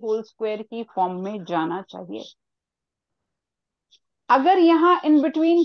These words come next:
plus sign होता तो a plus B square की form में जाना चाहिए था, और negative है इसका मतलब a minus b whole square की term में जाना चाहिए। ठीक है जी, अगर मैं इसको खोलूं तो ये बनता है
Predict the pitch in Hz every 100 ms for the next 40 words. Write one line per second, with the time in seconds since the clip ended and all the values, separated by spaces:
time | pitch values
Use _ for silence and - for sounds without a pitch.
0 | - 285 359 - - 330 320 294 214 214
1 | 247 285 330 - 277 302 - 302 349 -
2 | 269 302 302 311 311 302 320 302 302 294
3 | 294 302 294 302 302 294 294 311 339 -
4 | - - 240 240 233 233 294 302 302 277
5 | 247 226 233 233 233 254 269 196 214 269
6 | 277 311 - 220 247 247 208 202 - 196
7 | 185 180 190 190 147 147 214 190 156 139
8 | - _ _ _ _ _ _ _ _ _
9 | _ _ _ _ _ _ _ _ _ _
10 | _ 214 226 208 - - - - _ _
11 | _ - - _ _ _ _ _ _ 247
12 | 302 359 359 339 359 349 277 220 285 311
13 | 302 302 277 269 277 277 294